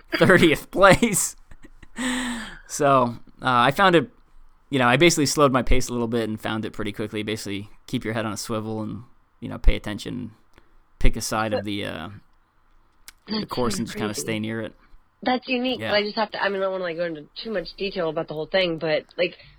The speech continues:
Speaker 2: a tire flip with the t-, so was it essentially, like, a one-arm tire flip, or did you have to find a way to, like,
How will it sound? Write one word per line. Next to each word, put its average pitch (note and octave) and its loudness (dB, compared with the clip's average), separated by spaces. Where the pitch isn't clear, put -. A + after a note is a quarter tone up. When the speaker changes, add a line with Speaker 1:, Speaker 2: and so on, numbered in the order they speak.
Speaker 2:
a F3+ -2
tire F3+ 0
flip D#3 -10
with E3+ -12
the D#3 -12
t-, E3+ -14
so - -6
was D#3+ -6
it D#3 -2
essentially, E3 -4
like, E3 0
a D3 -4
one-arm E3 0
tire F3+ 0
flip, F4 -4
or G3 -2
did F3 -4
you E3+ -2
have E3 -4
to - -20
find F3+ 0
a D#3+ -6
way E3+ -2
to, E3 0
like, D3+ -8